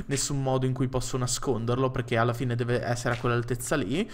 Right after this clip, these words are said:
Eh, quindi posso metterla qua, perfetto, e, eh, vediamo, così è, dovrebbe essere chiuso, eh, e se io tolgo l'item dovrebbe essere aperto, eh, no, non c'è più l'item.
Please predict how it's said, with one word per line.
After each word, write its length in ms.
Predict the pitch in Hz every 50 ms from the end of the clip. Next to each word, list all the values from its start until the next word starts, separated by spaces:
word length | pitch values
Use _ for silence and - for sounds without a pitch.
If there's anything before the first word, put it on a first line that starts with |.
| 339 320 311 254 196
Eh, 260 | - 131 139 135 139 143
quindi 200 | - 208 185 151
posso 280 | - 165 - - - 190
metterla 480 | 175 190 190 - 220 208 214 208 202
qua, 460 | - - - 117 107 120 185 262 294 -
perfetto, 520 | - - - - 214 240 - - 311 330 330 - - 320 277 214 -
e, 600 | - 160 175 180 190 190 190 196 196 196 196 -
eh, 220 | - 165 170 170
vediamo, 440 | 170 185 180 151 143 127 123 123 123
così 500 | 123 - 156 151 - 175 190 196 208 208
è, 460 | - - 147 151 156 156 160 170 - - - - - -
dovrebbe 540 | 127 127 127 135 127 139 143 147 143 143 147
essere 440 | 139 - - 135 127 123 - - -
chiuso, 1080 | - - - - 180 160 127 117 117 120 117 117 151 160 185 220 262 302 320 - - -
eh, 440 | - 131 131 135 139 135 139 143 -
e 140 | - 170 180
se 180 | - - -
io 240 | 175 185 185 170 135
tolgo 360 | - - 160 151 151 156 180
l'item 920 | 175 131 117 120 120 117 - 131 127 127 131 131 131 - 240 262 240 202 -
dovrebbe 320 | - 131 131 131 123 127
essere 300 | 123 123 - - 131 123
aperto, 800 | 123 - - 156 180 208 - - - - 247 254 269 269 - -
eh, 480 | 156 156 160 160 165 165 165 165 165 -
no, 160 | 143 135 127
non 100 | 123 135
c'è 120 | 131 - 190
più 140 | - 151 127
l'item. 480 | 117 113 113 117 117 120 117 120 120